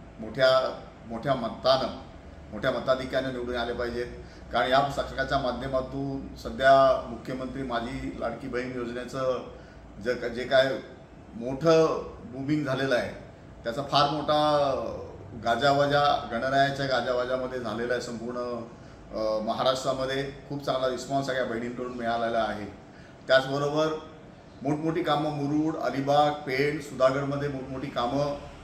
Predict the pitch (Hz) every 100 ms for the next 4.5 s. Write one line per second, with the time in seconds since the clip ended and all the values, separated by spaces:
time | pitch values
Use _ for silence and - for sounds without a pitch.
0 | - - - 120 135 135 143 - 120 135
1 | 127 - 135 127 120 127 127 123 120 127
2 | 123 139 135 110 120 127 120 117 117 123
3 | 120 117 - 127 120 117 113 117 113 110
4 | 127 117 - 120 101